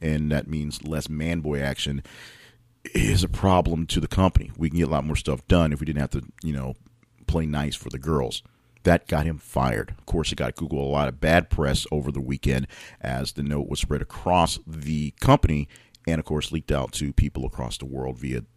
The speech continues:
the news and the internets, and not people not so happy with Google. Google already dealing with, uh, some discrimination cases right now, exactly right now, because of this stuff.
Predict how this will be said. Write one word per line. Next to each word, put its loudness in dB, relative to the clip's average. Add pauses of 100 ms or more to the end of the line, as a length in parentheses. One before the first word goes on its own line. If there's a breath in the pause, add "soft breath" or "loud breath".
the -6
news -6
and -10
the -12
internets, -4 (420 loud breath)
and -8
not -2
people 0
not -4
so -6
happy -4
with -8
Google. -8
Google 4
already 4
dealing 2
with, 0
uh, 2
some -4
discrimination -2
cases -4
right 0
now, 2
exactly 4
right -6
now, -6
because -2
of -10
this -12
stuff. -8